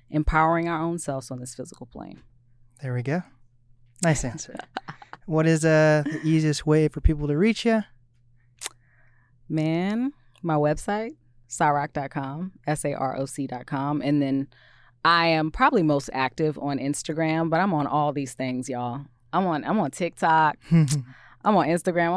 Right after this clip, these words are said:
Speaker 1: on Twitter. I'm on Facebook. But just type in Saroc and you'll find me.
Speaker 2: And is there anything you wanna promote?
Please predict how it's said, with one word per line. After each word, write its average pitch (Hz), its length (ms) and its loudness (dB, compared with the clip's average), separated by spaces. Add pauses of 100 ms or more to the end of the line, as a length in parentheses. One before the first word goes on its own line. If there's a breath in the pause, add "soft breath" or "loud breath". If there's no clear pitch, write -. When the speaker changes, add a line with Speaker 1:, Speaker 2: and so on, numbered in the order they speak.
(140)
Speaker 1:
on 135 80 -2
Twitter. 170 320 2
I'm 165 140 4
on 143 100 0
Facebook. 151 720 0
But 131 320 -2
just 156 400 -8
type 127 260 -6
in 127 80 -6
Saroc 120 500 -6
and - 100 -8
you'll - 80 -8
find - 260 -10
me. - 200 -12 (500 soft breath)
Speaker 2:
And 131 160 0
is 131 200 0
there 131 440 0
anything 143 360 -4
you 139 100 -8
wanna 131 180 -10
promote? 208 680 4